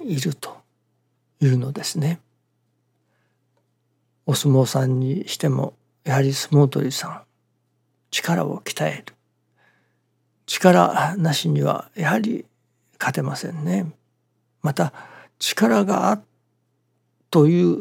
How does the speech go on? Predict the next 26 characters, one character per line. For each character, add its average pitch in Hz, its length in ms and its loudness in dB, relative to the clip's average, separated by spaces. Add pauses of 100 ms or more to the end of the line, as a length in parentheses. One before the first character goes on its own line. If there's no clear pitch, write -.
う - 100 -16
力 214 420 0
ば 190 200 -2
か 208 180 0
り、 190 80 -4 (160)
ば 170 240 2
か 214 120 -4
り 175 160 -4
で 160 140 -2
は、 - 300 0 (440)
技 156 360 2
が 208 280 0 (640)
な 185 200 2
け 160 160 -4
れ 160 100 -6
ば、 - 300 -14
や 147 140 2
は 185 60 0
り 208 120 -2
そ 165 180 -2
れ 143 100 4
も、 202 800 -2 (160)
ま - 240 -6 (540)
あ、 151 80 0
あ 175 60 4
る 185 40 2